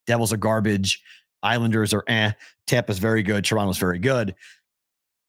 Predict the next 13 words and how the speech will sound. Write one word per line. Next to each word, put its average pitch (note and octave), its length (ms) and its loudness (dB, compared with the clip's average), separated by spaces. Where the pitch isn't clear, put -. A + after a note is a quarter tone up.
Split - 280 0
with E3+ 80 0
the D#3+ 60 0
good C#3+ 180 0
teams, C3 240 0
beat C3+ 180 -2
the G#2 60 -6
bad A2+ 220 0
teams, A2 240 2
go G#2+ 120 0
four A#2+ 260 0
and B2 100 0
one, G2+ 300 0